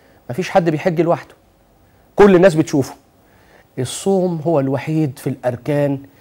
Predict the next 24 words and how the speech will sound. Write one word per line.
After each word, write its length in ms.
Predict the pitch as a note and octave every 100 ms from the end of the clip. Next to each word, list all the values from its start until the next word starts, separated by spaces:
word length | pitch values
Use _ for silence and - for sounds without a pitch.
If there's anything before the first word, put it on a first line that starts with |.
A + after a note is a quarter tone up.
| _ - B2
اللي 160 | A#2+
يعتبر 420 | B2 B2 D3+ C3+
عبادة 360 | A#2+ C3 C#3 C3
سرية 920 | B2+ C3+ A2+ A#2+ D3 C#3 A#2+ A2+ G#2+
بينك 640 | A2 E3+ F3 C#3+ C3 C3+ C3
وبين 460 | A#2 A#2 C#3 B2+
الله. 300 | G#2+ G2 F#2 - _ _ _ _ _ _ _ _ _ _ - - - - - -
طب 120 | E3
خلينا 280 | G3+ B3 C#4
بقى 120 | A#3
نتوقف، 760 | D#3 C#3 F3 - C#3 - - _ _ _ _ _ _ _ _ _ _ _ _ _ -
آه، 240 | A#2+ A#2 -
على 220 | B2+ C3+
الإعجاز 440 | B2 B2 C#3 C#3+
العلمي، 540 | C#3+ B2+ E3 D3 C3 C3 _ _ _ _ _ _ A#2
الإعجاز 380 | - C3+ E3+
العلمي 720 | D3 C3+ E3 D#3 C#3 B2 A#2+
النفسي 520 | A#2+ C3 D#3 - D3 B2+
والإعجاز 400 | G#2+ A#2+ D3 C3
العلمي 300 | B2 D3+ B2
الطبي 500 | - E3 C#3 A#2+ A#2+
من 160 | A#2
النواحي 360 | A#2+ B2 C#3+ A#2+
الطبية. 420 | - G#2 G2 E2+